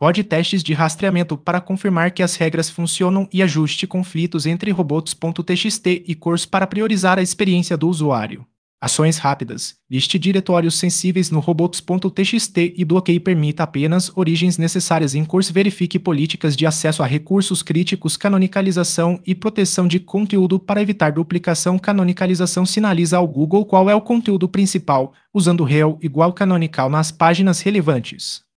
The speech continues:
Combine com regras de robots ponto T X T para impedir indexação de cópias simples e use redirecionamentos para versões duplicadas, mantendo a experiência do usuário. Dicas práticas. Mantenha uma única versão de cada página com conteúdo único.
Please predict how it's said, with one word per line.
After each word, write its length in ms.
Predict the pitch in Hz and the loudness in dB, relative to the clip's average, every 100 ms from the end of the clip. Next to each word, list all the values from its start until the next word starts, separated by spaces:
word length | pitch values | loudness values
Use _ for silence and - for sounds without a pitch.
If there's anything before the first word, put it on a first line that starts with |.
| _ - | _ -2
Combine 400 | 147 127 151 175 | 0 0 0 0
com 140 | 190 | 0
regras 400 | 147 160 160 151 | 2 2 2 0
de 80 | 151 | 0
robots 420 | 139 160 175 180 | 0 2 0 -2
ponto 320 | - 196 196 | -4 -4 -2
T 140 | 185 190 | -2 0
X 180 | 220 | -2
T 160 | - 180 | 0 0
para 180 | 175 175 | 0 0
impedir 380 | 196 214 156 160 | 0 0 0 2
indexação 640 | 220 220 - 180 - 180 | 2 0 0 -2 2 0
de 100 | 180 | 0
cópias 460 | 190 165 175 185 175 | 0 0 0 0 0
simples 560 | - 220 220 190 - - | 0 0 2 0 -2 -2
e 120 | 175 | 2
use 220 | 185 190 | 2 4
redirecionamentos 880 | 170 175 196 190 208 185 165 165 180 | 2 2 0 0 0 2 2 0 -2
para 180 | - 202 | 0 0
versões 460 | 202 190 156 160 | 2 0 0 0
duplicadas, 800 | 143 170 196 190 143 120 127 135 - _ - | 0 -2 -2 0 0 0 -2 -8 -10 _ -4
mantendo 380 | 156 156 165 175 | -2 0 0 0
a 20 | |
experiência 560 | - 226 208 180 180 | 0 0 2 4 2
do 140 | 160 175 | 2 2
usuário. 600 | 196 147 123 107 101 - _ _ _ | 2 2 0 -2 -6 -14 _ _ _
Dicas 280 | 139 151 160 | -4 -2 -2
práticas. 640 | - 147 147 - 110 - - - | 0 0 0 -4 -10 -12 -14 -6
Mantenha 400 | 143 156 180 190 | -4 0 2 2
uma 160 | 208 208 | 2 0
única 320 | 139 139 165 | -2 -2 -2
versão 320 | 180 175 185 | 0 0 0
de 140 | 180 | 0
cada 280 | 185 185 180 | 2 2 2
página 440 | 180 165 175 190 185 | 0 2 2 2 0
com 200 | 190 180 | -2 -6
conteúdo 540 | 208 226 220 214 196 | -4 -2 0 0 0
único. 480 | 180 113 113 123 | 0 -2 -6 -10